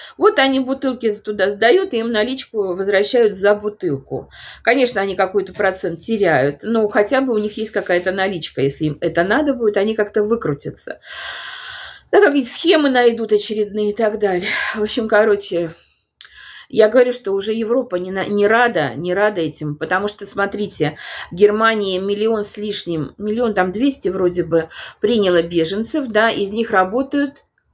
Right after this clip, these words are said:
из них работает только двадцать процентов, все остальные сидят на пособиях,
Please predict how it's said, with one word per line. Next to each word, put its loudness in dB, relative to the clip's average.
из -2
них 2
работает 0
только 0
двадцать -4
процентов, -4
все 2
остальные 0
сидят -4
на -8
пособиях, -10